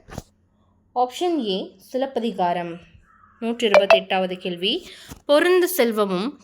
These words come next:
கல்வியும் பூத்தலால் வருந்தி வந்தவர்க்கு ஈதலும் வைகளும் விருந்தும் அன்றி விளைவன யாவையே" என்று கூறும் நூல் யாது? ஆன்சர் ஆப்ஷன் சி, கம்பராமாயணம்.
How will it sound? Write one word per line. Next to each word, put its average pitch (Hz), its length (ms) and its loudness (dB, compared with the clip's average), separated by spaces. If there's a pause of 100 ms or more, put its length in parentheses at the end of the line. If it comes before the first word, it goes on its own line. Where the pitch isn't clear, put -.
கல்வியும் 240 840 0
பூத்தலால் 202 540 0 (380)
வருந்தி 330 480 8
வந்தவர்க்கு 214 800 -6
ஈதலும் 269 580 -4
வைகளும் 190 500 -2 (180)
விருந்தும் 262 600 0
அன்றி 190 500 -2 (360)
விளைவன 240 460 2
யாவையே" 180 840 0 (160)
என்று 214 520 -2
கூறும் 220 360 2
நூல் 208 240 -2
யாது? 165 500 -4 (880)
ஆன்சர் 202 480 0 (1200)
ஆப்ஷன் 240 380 0
சி, 254 540 -6 (140)
கம்பராமாயணம். 190 1040 -2